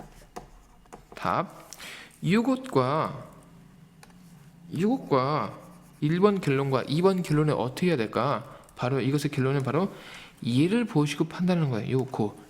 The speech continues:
요 고가 바로 이 용어로 하면 and죠. 이 용어는 바로, and는 바로 뭐냐면 우리가 옛날에 경우에 있어서 배웠는데 정확히 이 학년, 이 학년 때 배웠는데요. and면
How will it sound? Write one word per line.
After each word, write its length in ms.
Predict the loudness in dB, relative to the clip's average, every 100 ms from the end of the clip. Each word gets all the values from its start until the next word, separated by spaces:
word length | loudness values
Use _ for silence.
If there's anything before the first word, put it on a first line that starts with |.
| -2 0
요 120 | 2
고가 260 | 2 0
바로 420 | 2 2 2 0 -6 -20 -20 -16 -2
이 120 | 2
용어로 260 | 4 2
하면 140 | 0 -2
and죠. 640 | 0 2 4 2 2 0 -4 0
이 80 | 2
용어는 460 | 2 2 2 0
바로, 200 | 0 -2 -4 -2
and는 560 | 0 2 4 4 4 2
바로 180 | 2 2
뭐냐면 280 | 2 2
우리가 240 | 2 0 0
옛날에 480 | 0 0 0 0 -2
경우에 360 | -4 0 0
있어서 220 | 0 0 -2
배웠는데 680 | 0 0 2 2 0 -2 -10 -20 -20 -14
정확히 320 | -2 -2 0
이 180 | -2 0
학년, 240 | 0 0 -2 0
이 100 | 0
학년 180 | 0
때 100 | -2
배웠는데요. 680 | -2 -2 0 0 2 0 0 -6 -16 -20 -2
and면 720 | 0 2 4 4 4 4 2